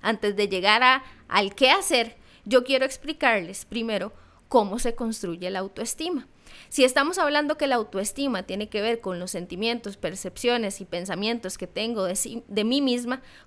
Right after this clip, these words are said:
¿cómo me construí? ¿Cómo construí esas percepciones? ¿De dónde vienen? Y ahí es donde surge una pregunta interesantísima. ¿Cómo nos construimos los seres humanos en nuestra personalidad?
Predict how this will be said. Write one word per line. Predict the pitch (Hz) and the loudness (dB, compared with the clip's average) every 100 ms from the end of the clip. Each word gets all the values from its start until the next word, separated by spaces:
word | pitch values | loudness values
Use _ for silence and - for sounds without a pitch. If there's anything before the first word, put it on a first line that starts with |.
| - | 2
¿cómo | 233 220 277 | 4 6 4
me | 277 302 | 4 2
construí? | 247 254 - - 180 277 - - _ _ - | 0 0 -4 -6 -6 -4 -6 -10 _ _ -18
¿Cómo | - 302 339 381 | 2 2 4 0
construí | 381 370 - 208 196 | -2 -2 -4 -6 -4
esas | 240 302 - | -4 -4 -6
percepciones? | 339 330 214 - 311 359 294 | -6 -6 -8 -4 -2 0 0
¿De | 190 | 0
dónde | 208 254 302 254 | 0 2 0 -2
vienen? | 214 269 302 226 | -2 -2 -2 0
Y | 226 | 2
ahí | 220 | 4
es | 254 | 4
donde | 277 311 | 2 -2
surge | 294 285 302 | 0 -2 0
una | 269 269 | 0 0
pregunta | - 208 240 247 262 - | -2 -4 -4 -2 -4 -4
interesantísima. | 285 311 302 247 277 220 214 233 220 175 170 - - - | -2 -2 0 -2 -2 -4 -4 -4 -4 -6 -8 -12 -20 2
¿Cómo | 285 294 330 | 6 8 6
nos | 339 339 | -2 -2
construimos | - 269 269 208 196 226 254 | 0 0 -2 -4 -4 -4 -2
los | 226 | -2
seres | 226 202 240 | -2 -4 -4
humanos | 233 208 196 240 - | -6 -6 -8 -10 -6
en | 220 214 | -4 2
nuestra | 262 330 302 254 | 2 2 -2 -4
personalidad? | 208 202 170 175 170 - | -4 -6 -8 -6 -6 -8